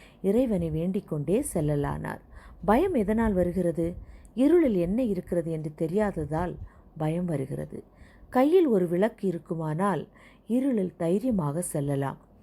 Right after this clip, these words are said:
சத்தியத்தை அறியாத அனைவரும் இருளில் இருக்கிறார்கள்.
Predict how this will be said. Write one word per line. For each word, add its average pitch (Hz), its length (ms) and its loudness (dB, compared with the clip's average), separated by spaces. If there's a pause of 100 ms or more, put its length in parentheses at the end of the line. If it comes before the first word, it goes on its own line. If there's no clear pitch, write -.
(300)
சத்தியத்தை 190 640 -4
அறியாத 165 440 2
அனைவரும் 165 560 0 (300)
இருளில் 214 420 0
இருக்கிறார்கள். 147 680 -8